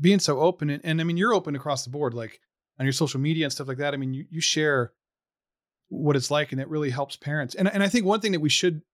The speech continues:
probably mention that we didn't, um, is that y-,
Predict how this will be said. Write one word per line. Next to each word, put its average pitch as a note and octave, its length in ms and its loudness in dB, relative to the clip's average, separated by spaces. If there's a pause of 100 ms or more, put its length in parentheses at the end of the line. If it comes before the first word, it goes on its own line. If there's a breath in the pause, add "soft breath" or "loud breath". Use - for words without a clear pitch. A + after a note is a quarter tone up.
(340)
probably E3 320 4
mention D3 360 -4
that C3 120 -4
we B2+ 100 -10
didn't, B2 440 -4 (840)
um, B2+ 500 0 (1080)
is C#3 260 2
that C#3+ 400 -2 (800)
y-, - 80 -20